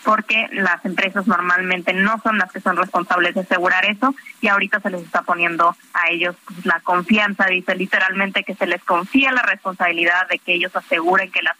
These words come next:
mercancías van a estar bien. Entonces, ese tema creo es el que ha llamado mucho la atención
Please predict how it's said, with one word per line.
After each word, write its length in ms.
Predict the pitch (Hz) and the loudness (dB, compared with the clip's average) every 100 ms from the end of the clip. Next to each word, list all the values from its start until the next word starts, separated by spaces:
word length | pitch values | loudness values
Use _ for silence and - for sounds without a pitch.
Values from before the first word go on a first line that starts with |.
| - | -6
mercancías 460 | 165 170 170 170 175 | -4 -2 -2 -4 -2
van 120 | 165 | -4
a 40 | |
estar 200 | 170 - - - _ | -2 -2 -2 -6 _
bien. 360 | 190 175 165 160 | -6 -2 0 -2
Entonces, 460 | 160 190 185 196 - - - - | 0 0 0 -2 -4 -10 -10 -4
ese 280 | 233 240 269 | -2 -2 -2
tema 400 | 240 226 220 220 | 0 2 0 0
creo 380 | 208 202 202 202 | -2 2 4 2
es 160 | 202 202 | 0 -2
el 160 | 202 190 | -4 -2
que 100 | 190 | 0
ha 60 | |
llamado 380 | 190 190 190 196 | 0 0 2 2
mucho 320 | 196 254 262 247 | 2 2 2 2
la 80 | |
atención 580 | 214 190 185 - 202 220 | 0 -4 -6 0 0 -2